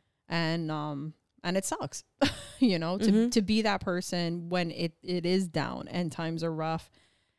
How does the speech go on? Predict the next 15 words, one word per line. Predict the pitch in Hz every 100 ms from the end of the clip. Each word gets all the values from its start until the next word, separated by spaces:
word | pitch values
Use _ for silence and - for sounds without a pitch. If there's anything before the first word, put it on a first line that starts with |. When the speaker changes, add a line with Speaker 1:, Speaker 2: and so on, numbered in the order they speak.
| _
Speaker 1:
and | 165 165 170 160
who | - 202
wants | 165 160 147 -
to | 175
be | 165
there | 131 143
fully. | - 151 120 139 170 -
Speaker 2:
Mm-hmm. | 208 202 214 _ _ _ _ _ _ _ -
Speaker 1:
Um, | 160 151 156 - 160 _ _ _ _ _ _ _ _ _ _ -
and | 170 175 170 165 160 180 165 - _
when | 175 160
shit | - 170
hits | 170 -
the | 202
fan, | 240 311